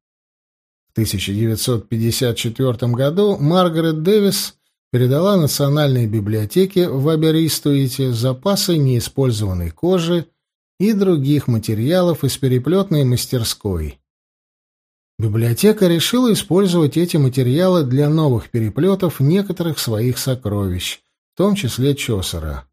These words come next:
То, что получилось в итоге, оказалось намного более традиционным –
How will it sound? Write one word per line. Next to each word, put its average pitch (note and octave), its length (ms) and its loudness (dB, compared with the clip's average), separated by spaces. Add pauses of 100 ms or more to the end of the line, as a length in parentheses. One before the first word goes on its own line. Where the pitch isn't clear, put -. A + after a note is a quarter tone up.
(680)
То, G2+ 140 -2
что F#2+ 160 -6
получилось F#2 600 -4
в F#2 80 -6
итоге, F#3+ 320 2
оказалось E3+ 600 0
намного D#3+ 580 2
более D#3+ 340 2
традиционным – D3+ 1000 0